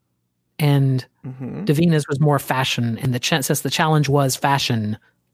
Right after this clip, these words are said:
Speaker 1: that's why she should win,
Speaker 2: Mm-hmm.
Speaker 1: which I totally understood. But my question to you is,
Speaker 2: Yeah.
Speaker 1: what made Crystal's outfit so drag other than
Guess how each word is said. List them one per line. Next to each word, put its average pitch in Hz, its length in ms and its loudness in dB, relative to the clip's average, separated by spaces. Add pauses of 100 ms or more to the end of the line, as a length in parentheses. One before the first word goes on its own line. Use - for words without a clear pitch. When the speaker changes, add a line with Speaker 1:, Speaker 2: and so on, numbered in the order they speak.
(120)
Speaker 1:
that's 131 460 -4
why 117 160 -2
she - 180 -2
should 107 200 -4
win, 107 420 -2 (160)
Speaker 2:
Mm-hmm. 135 240 -12
Speaker 1:
which - 600 -18
I 135 40 -6
totally 131 260 0
understood. 110 420 -4 (280)
But 123 100 -4
my 110 80 -4
question 185 360 0
to 135 40 2
you 165 300 2
is, - 360 -8
Speaker 2:
Yeah. 135 220 -12 (1300)
Speaker 1:
what 240 360 -2
made 226 560 2 (520)
Crystal's - 520 0
outfit 170 520 -2
so 175 560 2
drag 135 640 -2 (480)
other 208 340 0
than 175 500 2